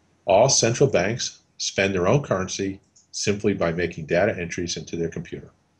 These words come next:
Okay, and, and the question to do it or not do it is political. There's no market involved. There's no, uh, uh, discipline from interest rates or anything like that. And if you notice,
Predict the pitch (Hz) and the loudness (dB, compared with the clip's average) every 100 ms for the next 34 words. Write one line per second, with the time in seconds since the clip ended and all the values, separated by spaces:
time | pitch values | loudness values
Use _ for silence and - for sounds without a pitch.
0 | _ _ _ - - 90 87 90 - _ | _ _ _ -18 -8 -4 -4 -6 -16 _
1 | - 85 82 - 110 - 107 78 - 107 | -6 -2 0 2 2 2 0 -2 2 6
2 | 131 104 87 92 110 110 113 98 92 - | 6 4 -2 -2 -4 -2 -2 -2 -6 -6
3 | 87 98 95 - _ _ _ _ _ _ | -2 -2 -2 -16 _ _ _ _ _ _
4 | - 85 98 95 82 92 - - _ _ | -14 -2 0 0 0 -2 -4 -8 _ _
5 | - 85 82 85 90 82 80 - 85 82 | -8 0 4 4 2 0 -4 -4 -2 -2
6 | 82 80 76 - _ - - - _ _ | 0 -2 -4 -16 _ -20 -20 -20 _ _
7 | _ _ 87 76 71 _ _ - 95 - | _ _ -12 -12 -16 _ _ 0 2 0
8 | - 90 85 85 - 80 82 98 - - | -2 -4 -2 -4 -8 -10 -8 -6 -4 -2
9 | - 85 85 - 85 82 - 85 82 - | -2 -2 -2 -2 -4 -6 -10 -12 -10 -4
10 | 92 - - 113 135 120 196 131 107 - | -4 -4 -6 -2 2 4 6 4 2 -4